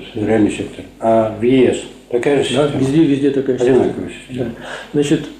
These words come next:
Speaker 2: и в отношении цифрового рубля, вот этого маленького шажка, когда бы центральный банк,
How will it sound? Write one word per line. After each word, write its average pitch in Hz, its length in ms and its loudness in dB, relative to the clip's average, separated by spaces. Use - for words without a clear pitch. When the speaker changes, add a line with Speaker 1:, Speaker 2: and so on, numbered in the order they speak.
Speaker 2:
и 160 100 2
в 151 60 4
отношении 190 500 2
цифрового 180 600 4
рубля, 202 340 4
вот 151 160 2
этого 135 200 2
маленького 147 500 2
шажка, 143 520 -2
когда 127 280 -2
бы 127 180 0
центральный 156 580 2
банк, 123 380 -2